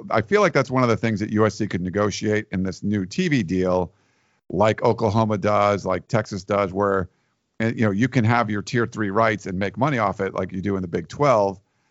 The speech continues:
Um, if the, if they go back down to, like, a single Pac-twelve network and they're not gonna show whatever it is, eight hundred sixty,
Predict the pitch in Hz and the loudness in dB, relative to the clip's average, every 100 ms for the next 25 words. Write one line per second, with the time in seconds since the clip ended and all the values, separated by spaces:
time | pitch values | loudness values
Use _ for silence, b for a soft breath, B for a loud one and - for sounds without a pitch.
0 | _ - 92 92 90 87 85 _ _ _ | _ -6 -4 -2 -4 -6 -10 _ _ _
1 | _ _ - 120 110 - 123 117 110 117 | _ _ -4 -2 -2 -2 0 0 -2 -2
2 | 131 104 139 135 131 131 - 127 117 113 | -2 2 2 2 0 0 0 2 2 0
3 | 104 95 90 - 131 127 117 - 107 107 | -2 -4 -4 -6 -4 -2 -2 -2 -2 -2
4 | 95 98 - 98 95 95 87 92 113 117 | -4 -4 -2 -2 -2 -6 -6 0 0 0
5 | 110 101 - 95 92 95 95 _ _ _ | -4 -6 -4 -2 0 -2 -6 _ _ _
6 | _ _ _ _ _ - 110 113 98 98 | _ _ _ _ _ 0 2 2 2 -2
7 | 87 110 104 110 90 110 - 101 98 98 | -2 0 0 0 -2 -6 -6 -6 -6 -6